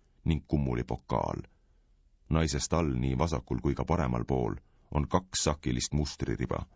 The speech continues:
mis ristuvad naise jalgade juures. Vasakpoolsel sakiribal on kirjas valmimisaasta tuhat üheksasada kolmkümmend kaheksa. Päris all,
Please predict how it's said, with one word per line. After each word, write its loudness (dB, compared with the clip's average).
mis 0
ristuvad 0
naise 0
jalgade -2
juures. -4
Vasakpoolsel 2
sakiribal 0
on 2
kirjas 0
valmimisaasta 0
tuhat 0
üheksasada -2
kolmkümmend 0
kaheksa. -4
Päris 2
all, 2